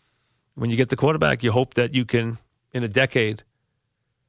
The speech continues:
what you hope for is what you've gotten out of these quarterbacks, which means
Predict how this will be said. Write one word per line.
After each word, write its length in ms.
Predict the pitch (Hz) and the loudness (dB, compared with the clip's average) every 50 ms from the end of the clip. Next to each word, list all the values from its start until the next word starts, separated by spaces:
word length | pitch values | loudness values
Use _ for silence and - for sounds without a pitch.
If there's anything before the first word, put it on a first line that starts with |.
| _ _ _ _ _ | _ _ _ _ _
what 160 | - 147 170 | -2 0 0
you 100 | - - | 2 2
hope 180 | 139 180 190 160 | 2 2 0 -2
for 380 | - 165 156 151 143 131 127 - | -2 -2 0 0 0 -2 -4 -6
is 160 | - 135 107 | -6 -4 -2
what 160 | 139 135 - - | -2 -4 -4 -4
you've 160 | 143 139 117 | -6 -6 -2
gotten 260 | 110 135 143 156 - 131 | 0 2 2 2 0 0
out 140 | 127 123 | 0 0
of 80 | 123 117 | 0 -2
these 160 | 120 113 - | -2 -6 -4
quarterbacks, 460 | - - 113 107 107 - 101 101 101 | -4 -2 -2 -2 0 0 0 0 0
which 240 | - - 131 - - | -2 -2 -4 -4 -2
means 480 | 131 147 160 165 160 156 147 131 - | -2 0 0 0 0 0 -2 -6 -8